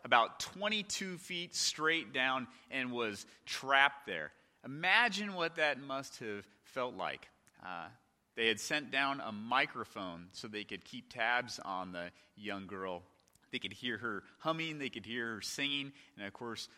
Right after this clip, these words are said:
uh, crying at times. What would that be like? To be down in a dark pit like that.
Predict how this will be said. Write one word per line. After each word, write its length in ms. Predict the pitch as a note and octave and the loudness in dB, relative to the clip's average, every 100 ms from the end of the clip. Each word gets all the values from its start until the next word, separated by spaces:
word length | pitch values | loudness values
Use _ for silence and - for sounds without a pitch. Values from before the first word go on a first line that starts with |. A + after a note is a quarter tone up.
| - | -14
uh, 140 | G2 F2 | -12 -12
crying 640 | - - C#3 C3 F2 D#2 - _ - F2+ | -10 -6 -4 -4 -6 -12 -16 _ -12 -10
at 120 | E2 | -8
times. 520 | F#2+ D#2+ D2 D2+ - _ _ _ _ _ _ _ _ | -8 -10 -10 -14 -16 _ _ _ _ _ _ _ _
What 120 | - D3+ | -8 -6
would 100 | B2+ | -4
that 220 | A#2+ G#2 | -6 -6
be 160 | A2+ | -8
like? 400 | G2+ D#2 D2+ - _ _ _ _ _ _ _ - | -8 -8 -14 -20 _ _ _ _ _ _ _ -12
To 80 | |
be 180 | A#2 A#2 | -4 -2
down 520 | A2+ A#2 A#2 A2 G2+ G2 - | 2 4 4 2 -4 -12 -16
in 80 | F#2 | -12
a 180 | F2 E2+ E2+ | -12 -12 -8
dark 420 | A2 A2+ A2 - - _ _ _ - | -2 0 -2 -6 -18 _ _ _ -10
pit 260 | C3 B2 G#2+ | -6 -6 -4
like 300 | F2+ E2+ F#2 | -6 -6 -8
that. 260 | E2 D#2+ | -10 -10